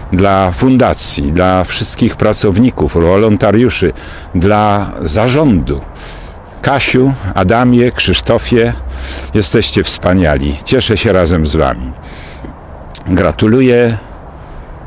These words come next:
dyrekcji szpitala obecnej i poprzedniej. Gratuluję społeczności akademickiej Uniwersyteckiego, e,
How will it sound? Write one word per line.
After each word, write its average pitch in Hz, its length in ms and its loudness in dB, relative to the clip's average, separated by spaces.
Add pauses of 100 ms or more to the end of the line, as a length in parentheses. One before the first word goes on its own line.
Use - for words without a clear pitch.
(260)
dyrekcji 131 500 0
szpitala 76 540 0
obecnej 131 800 2
i 123 40 0
poprzedniej. 139 800 0 (840)
Gratuluję 104 840 2 (720)
społeczności 110 800 2
akademickiej 82 880 0 (520)
Uniwersyteckiego, 85 1040 2 (640)
e, - 20 -8